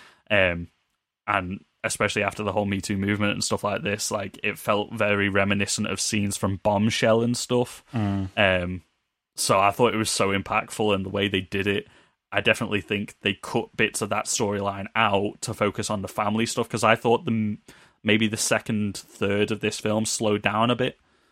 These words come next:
Speaker 2: Yeah.
Speaker 1: Um, to play up the family sort of side of it more,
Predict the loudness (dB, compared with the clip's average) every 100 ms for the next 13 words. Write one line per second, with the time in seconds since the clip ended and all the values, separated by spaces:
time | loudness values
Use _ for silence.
0 | -4 4 6 6 4 0 -4 _ _ _
1 | _ -4 -4 -2 2 4 4 2 -2 -2
2 | -4 -2 -2 -2 0 2 2 0 0 2
3 | 2 0 0 2 4 2